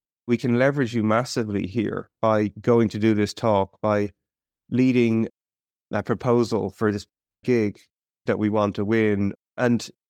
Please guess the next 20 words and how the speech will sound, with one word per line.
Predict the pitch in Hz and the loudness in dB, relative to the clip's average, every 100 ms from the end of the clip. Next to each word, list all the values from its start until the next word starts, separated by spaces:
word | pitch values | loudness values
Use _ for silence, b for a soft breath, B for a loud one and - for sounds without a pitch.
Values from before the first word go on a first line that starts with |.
| _ _ _ _ | _ _ _ _
it | 131 | -6
was | 123 - | -4 -2
something | 170 202 214 | -2 -2 0
I | 151 | -2
certainly | 127 143 107 120 | -2 -4 0 0
have | 110 98 | 0 -4
struggled | - 123 117 107 | -2 0 0 0
with | 104 | 0
over | 104 98 | 0 0
time, | 95 120 120 101 95 _ - | -2 0 0 0 -6 _ -4
where | 113 107 95 _ _ _ | -2 0 -4 _ _ _
often | - 131 131 131 | 0 0 0 0
I | 117 | 0
sort | 107 120 | 2 0
of | 107 - | 0 0
have | 107 | -2
to | - | -4
battle | 95 104 - 139 | -2 -2 0 0
my | 110 | 0
way | 98 104 101 | 0 0 -2